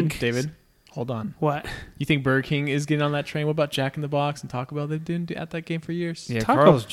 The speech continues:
Speaker 3: Junior's
Speaker 2: weird
Speaker 3: had
Speaker 2: stuff?
Speaker 3: one for, or has a, had a Beyond Burger for a while, I think.
Speaker 2: Oh, I thought
Speaker 1: No.
Speaker 2: you meant just, like, you said, like, getting into, like, different
Speaker 1: No, I
Speaker 2: stuff.
Speaker 1: meant weird stuff. Like, they had a squid ink burger Whopper where the bla-, the bun was
Speaker 2: What?
Speaker 1: black and the
Speaker 2: Oh,
Speaker 1: beef was
Speaker 2: wasn't that, like, one of
Speaker 1: black.
Speaker 2: those, like, Japan
Speaker 1: Yeah,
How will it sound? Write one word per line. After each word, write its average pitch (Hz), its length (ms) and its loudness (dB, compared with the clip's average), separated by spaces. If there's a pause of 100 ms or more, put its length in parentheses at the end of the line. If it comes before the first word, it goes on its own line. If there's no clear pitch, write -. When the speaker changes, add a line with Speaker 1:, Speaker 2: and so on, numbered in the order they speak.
(120)
Speaker 3:
Junior's 143 180 6
Speaker 2:
weird 147 220 6
Speaker 3:
had 120 60 0
Speaker 2:
stuff? 98 240 2
Speaker 3:
one 101 160 -4
for, 98 420 -6
or 107 220 -2
has 110 240 -2
a, 110 120 -8
had 110 280 -6
a 90 60 -8
Beyond 92 500 -4
Burger 87 220 -10
for - 120 -14
a 98 60 -10
while, 87 240 -12
I - 40 -16
think. - 160 -8
Speaker 2:
Oh, 165 100 6
I 160 60 12
thought 190 100 8
Speaker 1:
No. - 20 12
Speaker 2:
you - 100 10
meant 180 160 4
just, 156 140 -2
like, 143 160 2
you 156 200 0
said, 180 180 2
like, 139 260 0
getting 131 240 -2
into, 120 180 -4
like, 139 340 -10
different 127 400 -2
Speaker 1:
No, 185 140 6
I 175 40 6
Speaker 2:
stuff. 185 60 4
Speaker 1:
meant 170 200 4
weird 165 420 4
stuff. - 340 -2
Like, 156 120 2
they 156 140 4
had 156 120 2
a 151 80 0
squid 165 380 4
ink 160 340 2 (220)
burger 151 540 2 (100)
Whopper 156 360 2
where 151 140 4
the 147 100 2
bla-, 151 480 -2
the 147 120 2
bun 147 260 2
was 151 140 4
Speaker 2:
What? 135 80 -6
Speaker 1:
black 151 320 0
and 156 100 0
the 151 60 0
Speaker 2:
Oh, 170 40 0
Speaker 1:
beef 156 180 6
was 147 60 0 (160)
Speaker 2:
wasn't 196 60 -4
that, 151 80 4
like, 151 100 4
one - 20 4
of 151 100 4
Speaker 1:
black. - 20 2
Speaker 2:
those, 160 140 0
like, 135 160 -2
Japan 143 720 -10
Speaker 1:
Yeah, 233 80 4